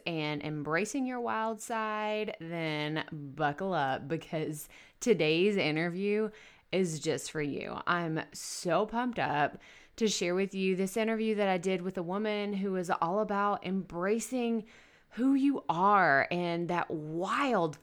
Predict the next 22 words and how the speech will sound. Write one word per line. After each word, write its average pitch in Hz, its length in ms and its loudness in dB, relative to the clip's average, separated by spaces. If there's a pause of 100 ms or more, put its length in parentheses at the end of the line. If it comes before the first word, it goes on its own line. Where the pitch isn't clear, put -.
(160)
fire 240 440 -2
inside 160 500 -2
of 214 120 -2
you. 262 320 -2 (120)
And 175 340 -2
just 208 300 -4
re-listening 190 880 0
to 220 100 -2
our 202 140 2
interview, 196 800 0 (100)
I'm 160 280 0
just, 151 440 -2
I'm 170 280 -4
so 160 680 2
pumped 156 380 -2
up 135 260 -2
to 180 100 -8
share 156 240 -2
this 143 220 -4
with 151 160 -6
you 143 180 -2
because 151 600 -2